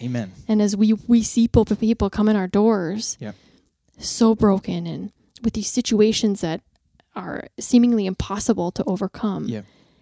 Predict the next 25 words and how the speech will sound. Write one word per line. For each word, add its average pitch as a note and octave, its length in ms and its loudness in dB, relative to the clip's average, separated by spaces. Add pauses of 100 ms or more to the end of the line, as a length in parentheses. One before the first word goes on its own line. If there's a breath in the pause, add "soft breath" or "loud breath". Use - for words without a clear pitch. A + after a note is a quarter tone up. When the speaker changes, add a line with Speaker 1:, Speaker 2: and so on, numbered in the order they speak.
(560 soft breath)
Speaker 2:
And E3+ 480 -6
we G3 120 -2
watch F#3+ 360 0
the G3+ 100 0
Lord F#3+ 220 2
intervene. F3+ 600 -4
Speaker 1:
Yep. A2+ 160 -8 (140)
Speaker 2:
And - 100 -8
it's - 180 -10
like, - 200 -12
holy - 680 -10
buckets. - 440 -14
Speaker 1:
Yeah. C3 200 0 (600 soft breath)
It's C#3 160 -6
so A2+ 160 -4
awesome. A2+ 380 -8
Speaker 2:
It A3 140 4
is A3 160 2
so A3 320 2
awesome. F#3 160 -4
Speaker 1:
It's D3 140 -2
humbling, C#3 680 -2
and B2 140 -8
you A#2 80 -4
recognize, A2 580 -6